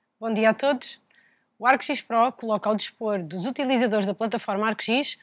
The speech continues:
uma variedade de novas ferramentas, funcionalidades e melhorias, dando assim continuidade à sua missão de permitir elevar o nosso trabalho, o trabalho do profissional de sig da atualidade, a um nível superior com todos estes novos recursos.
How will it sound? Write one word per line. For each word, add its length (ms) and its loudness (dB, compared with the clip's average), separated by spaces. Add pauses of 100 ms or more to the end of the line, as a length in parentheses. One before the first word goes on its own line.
(280)
uma 100 -2
variedade 540 4
de 60 0
novas 280 -2
ferramentas, 720 2
funcionalidades 840 0
e 60 -2
melhorias, 680 2 (320)
dando 220 2
assim 300 0
continuidade 680 2
à 80 -4
sua 240 -4
missão 500 -2 (440)
de 180 0
permitir 500 0
elevar 480 4
o 60 2
nosso 320 0
trabalho, 560 -2
o 140 -12
trabalho 380 -2
do 80 -8
profissional 760 -2
de 80 -8
sig 400 -2
da 300 -4
atualidade, 600 0 (360)
a 80 -6
um 100 2
nível 320 6
superior 480 0
com 240 0
todos 380 0
estes 220 0
novos 260 0
recursos. 480 -14